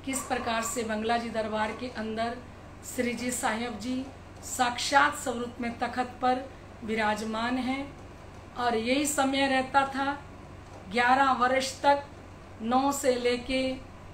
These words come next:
चर्चा शुरू होती थी, और स्वामी श्री लालदास जी महाराज वेतक में वर्णन करते हैं कि कभी बारह, कभी एक और कभी दो बज जाते।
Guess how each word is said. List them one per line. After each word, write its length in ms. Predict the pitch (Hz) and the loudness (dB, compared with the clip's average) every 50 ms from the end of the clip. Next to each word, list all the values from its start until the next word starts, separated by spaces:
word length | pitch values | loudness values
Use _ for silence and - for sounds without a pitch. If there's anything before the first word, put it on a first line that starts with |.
| - - - - - - - | -16 -16 -16 -16 -16 -10 -4
चर्चा 400 | - 247 226 240 - 269 262 254 | -2 0 0 0 2 2 4 4
शुरू 280 | 254 - - 269 277 277 | 4 2 0 0 0 2
होती 400 | 254 233 233 233 - 262 254 247 | 0 0 -2 -2 -2 -2 -2 -2
थी, 340 | 247 - 254 247 247 247 247 - - - - - - - - - - | -2 -2 -2 -2 -2 -4 -6 -8 -12 -16 -16 -16 -16 -16 -12 -8 -4
और 140 | 226 233 | -2 -2
स्वामी 380 | 226 - - 254 240 233 233 233 | -2 -2 -2 0 0 0 0 0
श्री 300 | 233 - 269 214 240 233 | -2 -2 -4 -4 -2 -2
लालदास 640 | 220 220 220 233 254 247 240 240 233 233 - - 233 | 0 2 2 2 2 2 2 0 0 0 -2 -4 -6
जी 80 | 247 | -4
महाराज 600 | 233 226 220 214 220 220 226 233 226 226 - - - - - - - - - - - | -4 -2 -2 -2 0 0 0 0 -2 -4 -6 -10 -12 -14 -16 -16 -16 -16 -16 -12 -6
वेतक 360 | 220 233 240 233 - 262 254 240 | -4 -4 -2 0 0 -2 -2 0
में 180 | 240 233 233 | -2 -2 0
वर्णन 360 | 214 220 220 220 233 254 262 254 | 0 0 0 0 0 0 0 0
करते 380 | - 233 226 220 - - 233 | -2 -2 -4 -4 -4 -6 -4
हैं 400 | 226 214 208 214 214 214 214 - - - - - - - - - - - - - - | -4 -2 -2 -2 -2 -2 -4 -6 -10 -14 -16 -16 -16 -16 -16 -16 -16 -16 -16 -12 -10
कि 80 | 247 233 | -8 -6
कभी 340 | - - 247 247 247 240 | -2 0 0 0 0 -2
बारह, 680 | 220 190 214 214 220 226 233 247 254 247 240 233 233 - - - - - | -2 -2 0 2 2 2 4 4 2 2 2 -2 -4 -8 -12 -12 -6 -6
कभी 300 | 226 220 220 233 233 - 262 | -4 -4 -4 -4 -6 -2 2
एक 380 | 247 254 262 247 240 240 - - - - - - - - - - - - - | 4 4 4 4 2 0 -4 -10 -16 -16 -16 -16 -16 -16 -16 -16 -14 -8 -6
और 100 | 214 214 | -6 -6
कभी 340 | 214 - 233 220 214 226 214 | -4 -4 -4 -4 -4 -4 -6
दो 260 | 185 190 233 247 262 | -4 0 2 2 2
बज 320 | 277 240 220 220 202 - | 2 2 0 -2 -2 -2
जाते। 500 | - 220 214 208 208 - 220 214 214 214 | -2 0 0 0 -2 -4 -6 -6 -6 -8